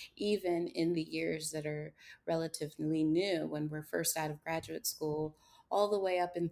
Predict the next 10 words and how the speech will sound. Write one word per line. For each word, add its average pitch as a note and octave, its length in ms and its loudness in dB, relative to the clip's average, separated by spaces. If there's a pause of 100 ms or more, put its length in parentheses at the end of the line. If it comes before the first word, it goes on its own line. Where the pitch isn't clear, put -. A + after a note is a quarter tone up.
(100)
through, D#3 600 -2
you E3 180 0
know, D3+ 140 -2
those D3+ 240 -2
three D#3 220 -2
to D#3 80 0
five D3+ 420 0 (400)
year D#3 260 -6
spans. - 760 -4 (440)
So, D3+ 840 0